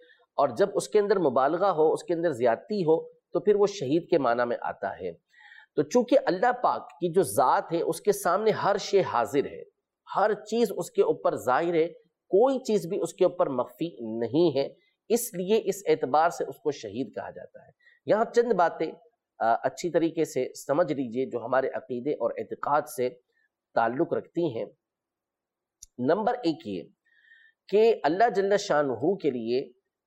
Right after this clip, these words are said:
یہ الفاظ استعمال کرنا کہ وہ حاضر و ناظر ہے، اس کو علماء نے واضح طور پر ناجائز لکھا ہے، کیونکہ ایسا لفظ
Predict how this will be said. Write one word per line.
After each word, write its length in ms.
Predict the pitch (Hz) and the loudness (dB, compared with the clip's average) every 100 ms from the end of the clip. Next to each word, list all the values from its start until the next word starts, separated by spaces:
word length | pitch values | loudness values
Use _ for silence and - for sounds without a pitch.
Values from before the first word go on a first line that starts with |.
| _ | _
یہ 200 | 101 185 - | -2 0 0
الفاظ 360 | 151 - 160 - | -2 2 0 0
استعمال 500 | - - 135 139 147 | -8 0 2 4 2
کرنا 400 | 131 120 123 143 - - | 2 0 2 0 -2 -6
کہ 100 | 151 | -6
وہ 200 | 139 139 - - | -2 -4 -4 0
حاضر 320 | 113 113 147 | 0 0 0
و 80 | 151 | 0
ناظر 380 | 110 104 131 143 | 0 -4 -2 -4
ہے، 240 | 110 123 - _ _ _ | -4 -6 -8 _ _ _
اس 240 | 220 214 | 0 0
کو 320 | - 185 185 143 | 0 0 2 2
علماء 340 | 143 151 170 | 2 2 2
نے 140 | 139 135 113 | 0 -4 -4
واضح 260 | 113 143 160 156 | 0 0 -2 -2
طور 120 | 123 | -2
پر 260 | 117 131 139 113 | 0 -2 -2 -4
ناجائز 720 | 107 110 92 113 - 143 113 | -4 -4 0 0 0 -6 -10
لکھا 340 | 85 - - 85 | -16 -16 -14 -14
ہے، 120 | 80 - _ | -14 -20 _
کیونکہ 280 | - 175 226 294 - _ _ - | -6 0 0 -2 -16 _ _ 2
ایسا 340 | 165 - 208 | 2 2 0
لفظ 260 | 170 196 | 2 0